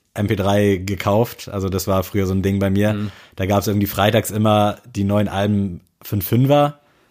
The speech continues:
Speaker 1: was natürlich völlig fair ist, muss natürlich technisch ein bisschen bewandt sein. Wir sprechen ja jetzt hier gerade von zweitausend und,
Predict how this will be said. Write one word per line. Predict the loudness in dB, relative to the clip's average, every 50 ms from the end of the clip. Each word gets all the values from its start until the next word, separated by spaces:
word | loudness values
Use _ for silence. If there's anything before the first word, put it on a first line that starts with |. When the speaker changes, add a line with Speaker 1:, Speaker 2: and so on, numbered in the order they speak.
| _ _ _ _
Speaker 1:
was | -6 -4 -4
natürlich | -4 -2 -2 -4 -2
völlig | -2 -2 0 0 -2 -2
fair | 0 2 4 4 4 4
ist, | 2 0 -2 -4
muss | -4 -4 -2
natürlich | -2 -2 -2 -4 -2
technisch | -2 -2 -2 -2 -2 -2
ein | -2
bisschen | -2 -2 -2 -2 -2
bewandt | -2 0 0 0 0 2
sein. | 2 4 4 2 2 -2 -6 -14 -18 -16 -8 -6
Wir | -6
sprechen | -2 0 0 0 2 2
ja | 2 2
jetzt | 2 0 0
hier | 0 0
gerade | 0 0 0 0
von | 0 0 0 0 0
zweitausend | 0 0 0 0 0 0 0 0 2 2 2 0 0 0 -2 -4
und, | -4 -4 -2 0 0 0 -2 -4 -10